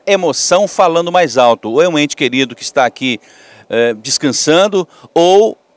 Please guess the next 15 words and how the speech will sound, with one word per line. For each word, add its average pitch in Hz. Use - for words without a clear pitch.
alguma 170
coisa 175
que 185
ele 175
está 185
prevendo 175
já, 131
a 135
construção 147
de 120
um 104
túmulo, 170
ou 190
até 202
mesmo 170